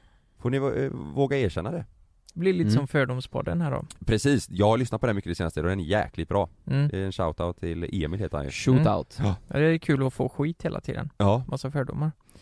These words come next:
Speaker 1: Är ni med?
Speaker 2: Ja, men, eh, hur gör du nu? Ska du börja med mig eller?
Speaker 1: Nej, nu kommer en som går till er båda. Jag vill höra om det här, om vi ser om det stämmer.
Speaker 2: Okej.
Speaker 1: Ja. Jonas och Lukas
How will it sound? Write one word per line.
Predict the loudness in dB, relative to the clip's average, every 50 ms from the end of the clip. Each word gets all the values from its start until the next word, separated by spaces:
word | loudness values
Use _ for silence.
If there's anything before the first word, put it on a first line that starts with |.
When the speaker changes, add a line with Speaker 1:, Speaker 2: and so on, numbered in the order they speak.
| -4 0
Speaker 1:
Är | 2 2
ni | 4
med? | 4 4 2 0 -2 -8 -16 -20 -20 -20 _ _ _ _ _ _ _
Speaker 2:
Ja, | 4 4 4
men, | 4 4
eh, | 4 4 4 4 4 2 2
hur | 2 4 4
gör | 6 6 6
du | 6 4 4
nu? | 2 2
Ska | 2 2 2
du | 4
börja | 4 4 4 4
med | 4 4 4
mig | 4 4 2 2
eller? | 2 4 4 4 6
Speaker 1:
Nej, | 6 6 4 4
nu | 4
kommer | 2 4 4 4 4
en | 2 2
som | 2 0 -2 0
går | 2 2 2
till | 2 2 2
er | 2 2
båda. | 2 2 2 2 2 2 0 0
Jag | 0 0
vill | 0 0 0 -2
höra | -2 0 2 2 2 2
om | 2 0 0
det | 0
här, | 0 0 0 -2 -2 -4
om | -4 -6 -6
vi | -6
ser | -6 -4 -4
om | -4
det | -4 -2
stämmer. | -2 -2 -2 -2 -6 -8 _ _ _ _ _ _ _
Speaker 2:
Okej. | 0 0 0 0 -2 -4 _ _ _ _ _ _ _ -4
Speaker 1:
Ja. | -2 0 0 0 -4 -10 _ _ _ _ _ _ _ _ _ _ _ _ _ _ _ _ _ _ _ _ _
Jonas | 0 4 4 6 6 4 4 2 2 2
och | 2 4
Lukas | 4 4 4 4 2 2 2 2 0 -6